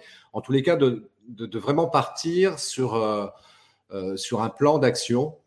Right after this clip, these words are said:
pour dire les choses, euh, <laughs> avec un langage marketing, mais c'est vraiment pour partir sur un plan d'action, euh, et savoir exactement ce qu'on veut raconter, ce qu'on veut mettre dedans, et cetera. Ce qui va faire gagner énormément de temps, évidemment, après derrière,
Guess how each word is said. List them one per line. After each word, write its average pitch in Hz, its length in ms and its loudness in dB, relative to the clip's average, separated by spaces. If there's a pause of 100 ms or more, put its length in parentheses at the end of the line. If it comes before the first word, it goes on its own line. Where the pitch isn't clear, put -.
pour 101 140 -12
dire 98 140 -4
les 98 100 -2
choses, 104 360 -6
euh, 90 360 -6 (240)
<laughs> 107 60 -8 (960)
avec 101 200 -10
un 110 40 -6
langage 113 280 0
marketing, 131 420 0
mais 127 60 2
c'est 131 120 -2
vraiment 143 200 4
pour 139 120 -2
partir 135 240 0
sur 131 140 0
un 117 100 4
plan 143 160 2
d'action, 151 460 0 (640)
euh, 107 320 0
et 117 80 0
savoir 135 320 4
exactement 151 560 6
ce - 80 -4
qu'on 131 100 2
veut 117 120 2
raconter, 143 840 2
ce - 100 -10
qu'on 110 160 -4
veut 110 120 0
mettre 135 220 2
dedans, 139 320 2
et 131 60 -2
cetera. 110 320 -4
Ce - 120 -8
qui 110 80 -2
va 107 80 -2
faire 104 160 -4
gagner 120 240 2
énormément 123 400 2
de 113 80 -6
temps, 147 160 -2
évidemment, 110 340 -2
après - 180 -8
derrière, 107 380 -2